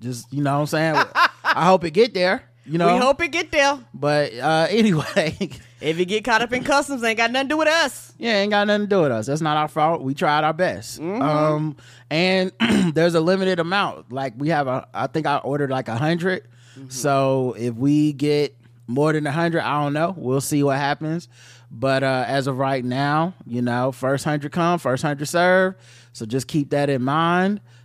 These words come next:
Speaker 1: uh, for everything, uh, you know, when it comes to that. Um, all right.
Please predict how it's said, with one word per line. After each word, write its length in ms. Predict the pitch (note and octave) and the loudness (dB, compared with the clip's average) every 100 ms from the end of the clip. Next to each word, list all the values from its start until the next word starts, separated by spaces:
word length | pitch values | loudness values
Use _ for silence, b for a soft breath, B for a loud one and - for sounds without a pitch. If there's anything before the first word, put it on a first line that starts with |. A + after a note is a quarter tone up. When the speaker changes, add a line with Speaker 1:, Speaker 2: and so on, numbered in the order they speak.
| b - | b -2
Speaker 1:
uh, 360 | C3+ C#3 C#3 | 0 2 0
for 180 | C3+ C3 | -2 -2
everything, 720 | G#2 C3 C3 C3 C3 C3 B2 F#2+ | 0 -2 -4 -4 -4 -2 -4 -6
uh, 440 | A2 G#2+ G#2 A2+ A#2+ | -6 -4 -6 -6 -8
you 100 | A#2+ | -8
know, 140 | G#2 G2 | -6 -6
when 160 | G2+ | -10
it 80 | G#2+ | -8
comes 200 | B2+ A2 | -6 -6
to 40 | F#2+ | -8
that. 220 | F2 - - B B B B | -12 -14 -18 B B B B
Um, 600 | - D#3+ E3 D#3+ D#3+ D#3 - | -4 0 0 2 0 -2 -4
all 100 | A3 B3+ | -2 2
right. 320 | A3 A3 | 2 0